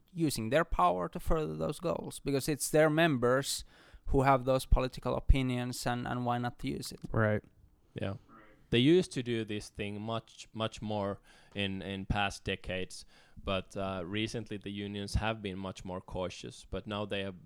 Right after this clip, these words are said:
Speaker 3: basically started to, um, strike a bit after the conservative government, um, started doing these harsh reforms. So this is basically, uh, s-, some sort of, um,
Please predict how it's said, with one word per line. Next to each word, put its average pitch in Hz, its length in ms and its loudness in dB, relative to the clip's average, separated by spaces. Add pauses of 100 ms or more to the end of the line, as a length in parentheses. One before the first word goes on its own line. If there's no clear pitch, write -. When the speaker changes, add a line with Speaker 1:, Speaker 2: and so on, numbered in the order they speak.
Speaker 3:
basically 98 440 -6
started 92 480 -8
to, - 180 -8 (760)
um, 90 640 -8
strike - 560 -2
a 107 80 -2
bit 101 420 -6 (340)
after 92 400 -8
the 90 220 -12 (240)
conservative 98 680 -6
government, 101 600 -6 (580)
um, 113 360 -14
started 98 420 -4
doing 98 240 -4
these 98 180 -10
harsh 95 320 -4
reforms. 117 560 -10 (280)
So 95 380 -10 (280)
this 107 220 -6
is 101 80 -10
basically, 101 680 -6
uh, - 360 -18
s-, - 160 -20 (380)
some 101 260 -6
sort 95 280 -2
of, 92 100 -8 (800)
um, 95 560 -4